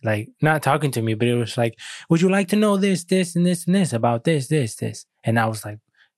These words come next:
"What the fuck?" <laughs> Just on some shit like that. And I was like,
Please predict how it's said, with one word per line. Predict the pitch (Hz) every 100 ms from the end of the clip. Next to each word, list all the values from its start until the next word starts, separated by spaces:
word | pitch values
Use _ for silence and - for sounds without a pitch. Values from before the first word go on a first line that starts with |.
| _ _ _ -
"What | 139 -
the | -
fuck?" | 165 180 -
<laughs> | -
Just | 165 170
on | 165
some | 147
shit | 127 170
like | 139 123
that. | 135 151 -
And | 127 123
I |
was | 127 123
like, | 123 117